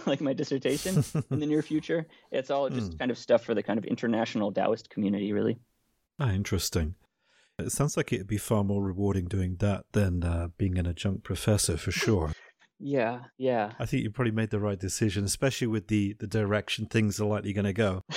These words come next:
Speaker 1: <laughs>
Speaker 2: in the academic world, right?
Speaker 1: Thanks. Yeah. D-, d-, did you ever have a flirtation with academia yourself?
Speaker 2: No, no, no.
Speaker 1: Good for you.
Speaker 2: <laughs>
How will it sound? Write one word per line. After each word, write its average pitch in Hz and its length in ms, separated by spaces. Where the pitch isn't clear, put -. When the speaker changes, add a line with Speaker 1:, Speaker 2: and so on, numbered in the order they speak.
Speaker 1:
<laughs> - 240
Speaker 2:
in 110 160
the 98 80
academic 104 540
world, 98 280
right? 113 320
Speaker 1:
Thanks. 120 560
Yeah. 123 260
D-, - 140
d-, 147 200
did 143 160
you 151 80
ever 175 160
have 175 160
a 160 100
flirtation 165 520
with 170 100
academia 170 520
yourself? 160 440
Speaker 2:
No, 98 260
no, 82 300
no. 87 300
Speaker 1:
Good 135 120
for 139 80
you. 107 200
Speaker 2:
<laughs> 123 140